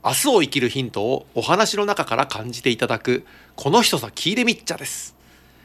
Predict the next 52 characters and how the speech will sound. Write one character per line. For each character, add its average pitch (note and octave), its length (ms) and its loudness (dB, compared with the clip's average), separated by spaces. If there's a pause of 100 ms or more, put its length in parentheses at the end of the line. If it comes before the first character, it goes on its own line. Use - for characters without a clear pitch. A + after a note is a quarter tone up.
(280)
先 B3 320 6
週、 G#3+ 400 8
先 F#3 280 4
々 D#3+ 300 4
週 D3+ 280 4
に D3+ 100 6
引 C#3+ 60 4
き E3+ 120 4
続 D3+ 160 2
き、 C#3 200 4
今 - 80 -18
日 - 80 -6
は A2 120 -2
第 A#2 260 0
三 D3+ 300 2
週 E3+ 160 4
目 E3+ 100 8
で C3+ 80 4
す。 - 160 -4 (460)
女 D3 180 4
川 A3 200 6
町 G3+ 220 4
内 G#2 200 -4
に、 C3 280 -2 (420)
こ - 120 -6
の G3 140 6
度 D#3+ 260 0
九 F3+ 300 0
年 B3+ 180 -2
ぶ A#3 80 -2
り G#3 100 -2
で G3+ 280 4
ス - 240 -4
ー A3 80 0
パ A3 220 2
ー - 20 -6
マ G3+ 100 4
ー F3+ 80 2
ケ B2 100 -4
ッ - 80 -12
ト - 320 -8
オ A#2+ 120 -6
ン F#3 120 -8
マ G#3+ 180 0
エ G#3+ 100 6
ア F#3+ 100 8
を G#3 220 4
再 A#2+ 240 -2
建 A#2+ 240 -4
さ A2+ 140 -6
れ A2 100 -4
た B2+ 260 4